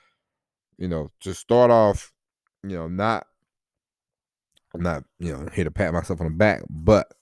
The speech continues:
I started the podcast, and I said, "You know what? I'm not gonna tell anybody about this podcast. I'm just gonna start doing it. I'm just gonna keep, keep going and see where it takes me." And I started doing it.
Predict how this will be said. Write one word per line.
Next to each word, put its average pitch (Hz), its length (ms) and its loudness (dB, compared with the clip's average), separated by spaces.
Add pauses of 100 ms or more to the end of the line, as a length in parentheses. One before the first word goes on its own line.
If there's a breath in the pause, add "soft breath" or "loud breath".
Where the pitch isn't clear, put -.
(520 soft breath)
I - 80 -12
started 95 440 4
the - 60 -4
podcast, 82 520 -4
and 82 80 -10
I 78 60 -10
said, 92 180 -8
"You 101 40 -4
know 127 120 -2
what? 127 100 -2
I'm 117 100 -4
not 107 140 0
gonna 85 160 -4
tell 82 480 -4 (560)
anybody 69 460 -8
about 76 260 -10
this - 100 -18
podcast. - 460 -14
I'm 80 100 -8
just - 160 -16
gonna 69 160 -14
start 73 300 -14
doing 107 260 2
it. - 160 -2 (840)
I'm 71 160 -8
just 76 240 -10
gonna 80 260 -2 (120)
keep, 98 280 -4 (320)
keep 95 220 -2
going 104 360 2
and - 120 -10
see 95 120 -6
where 90 140 0
it 82 80 -4
takes 85 340 -6
me." - 140 -12 (340)
And 90 160 -4
I 90 40 -4
started 95 380 0
doing 87 280 0
it. 107 140 -4